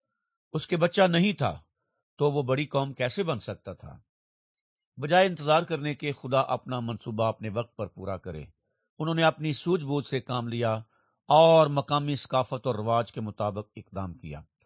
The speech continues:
سارہ نے اپنی مصری لونڈی بنام ہاجرہ ابراہیم کو دی تاکہ وہ اس کے ساتھ ہم بستر ہو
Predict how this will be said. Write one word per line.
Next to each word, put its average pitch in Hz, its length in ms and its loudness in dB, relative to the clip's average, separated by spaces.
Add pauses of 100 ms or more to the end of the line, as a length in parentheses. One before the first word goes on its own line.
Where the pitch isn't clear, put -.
(340)
سارہ 170 280 2
نے 175 120 -2
اپنی 160 280 0
مصری 151 400 -4
لونڈی 131 460 -2 (320)
بنام 127 380 -4
ہاجرہ 120 480 0
ابراہیم 107 480 -8
کو 98 140 -14
دی 85 200 -16 (540)
تاکہ 170 300 4
وہ 170 100 2
اس - 120 -2
کے 160 120 -2
ساتھ 139 380 0
ہم 131 140 -4
بستر 123 260 -10
ہو 127 240 -4